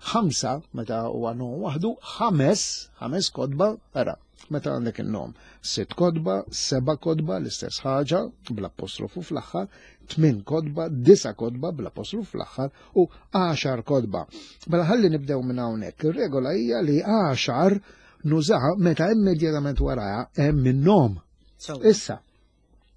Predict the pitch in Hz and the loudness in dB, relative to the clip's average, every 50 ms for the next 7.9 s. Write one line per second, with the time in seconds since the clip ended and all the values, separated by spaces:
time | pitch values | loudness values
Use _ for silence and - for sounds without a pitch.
0 | _ - - - - - - - - - - - 190 190 175 175 254 277 240 196 | _ -20 -20 -20 -20 -20 -20 -20 -20 -10 -2 2 4 4 4 4 4 4 4 4
1 | 185 185 165 - - - 240 254 175 - - - - - - 202 233 208 - - | 4 4 2 2 0 2 2 2 0 -2 -14 -20 -18 -10 -4 -2 -2 -2 -2 -4
2 | - 156 151 139 - - 170 160 147 139 135 - - - - 143 151 175 175 156 | -4 -6 -4 -4 -4 -4 -4 -4 -4 -4 -6 -6 -8 -4 -2 0 0 2 2 0
3 | 151 143 123 - - - 143 123 131 127 123 123 143 214 220 175 139 131 127 131 | 0 -2 -2 -4 -4 -6 -4 -4 -4 -2 0 2 2 2 2 2 0 2 2 2
4 | 131 127 127 120 - - 185 190 175 147 139 139 131 123 127 120 120 - 156 143 | 2 2 2 2 0 2 0 2 2 0 -2 -2 -2 -2 -2 -4 -2 -2 -2 -2
5 | - - 147 123 110 - - 139 123 120 107 101 101 101 110 104 - - 135 131 | -2 -2 -4 -4 -4 -6 -6 -6 -4 -4 -4 -4 -4 -6 -8 -8 -6 -8 -8 -8
6 | - 117 113 104 110 104 - - 135 135 123 117 113 113 110 113 117 117 113 110 | -6 -6 -6 -6 -6 -8 -8 -6 -6 -4 -4 -4 -4 -4 -4 -4 -4 -4 -4 -6
7 | 107 101 107 107 113 120 107 95 98 104 - - 147 120 98 - 127 180 | -8 -8 -8 -8 -8 -8 -8 -8 -8 -8 -4 -2 -2 0 0 0 -2 -2